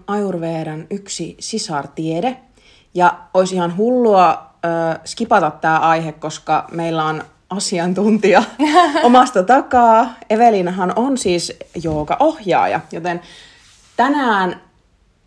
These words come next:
me ajateltiin, että päästetään nyt Evelina jakamaan tätä omaa asiantuntijuutta tähän joogaan ja jakamaan myös sitä omaa joogatarinaa. Ja jotta siellä kuulijat voi myös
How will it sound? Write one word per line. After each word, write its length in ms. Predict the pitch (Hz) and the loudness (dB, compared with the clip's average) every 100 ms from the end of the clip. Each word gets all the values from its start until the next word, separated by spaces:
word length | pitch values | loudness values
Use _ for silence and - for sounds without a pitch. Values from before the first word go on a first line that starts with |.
| - | -12
me 100 | 180 190 | -8 -8
ajateltiin, 380 | 185 165 156 156 | -8 -8 -8 -10
että 160 | 156 | -10
päästetään 460 | 190 196 202 202 196 | -6 -6 -4 -4 -4
nyt 120 | 190 | -4
Evelina 600 | 208 202 165 156 156 - - _ - | -2 0 0 -2 -4 -6 -10 _ -8
jakamaan 500 | 170 170 156 147 156 | -6 -4 -4 -4 -6
tätä 120 | 151 | -6
omaa 220 | 170 156 | -4 -4
asiantuntijuutta 720 | 165 170 160 151 147 147 - | -4 -6 -6 -8 -10 -12 -14
tähän 280 | 156 151 160 | -14 -8 -2
joogaan 480 | 214 240 220 180 175 | 0 2 0 -2 -2
ja 60 | |
jakamaan 420 | 208 220 208 185 | -4 -4 -4 -2
myös 160 | 180 185 | -4 -4
sitä 180 | - 185 | -2 -2
omaa 320 | 226 254 208 | 0 -2 -2
joogatarinaa. 1040 | 151 151 147 160 156 151 147 147 147 151 _ _ _ _ _ _ _ | -4 -6 -8 -8 -8 -8 -8 -6 -8 -8 _ _ _ _ _ _ _
Ja 500 | 160 160 165 160 156 - | -10 -4 -4 -2 -6 -4
jotta 400 | 196 269 - 208 | -2 -2 -4 -6
siellä 240 | 190 165 | -4 -6
kuulijat 440 | 160 180 220 180 - | -4 -4 -2 -4 -6
voi 140 | 156 | -10
myös 500 | 151 151 - - | -10 -10 -10 -12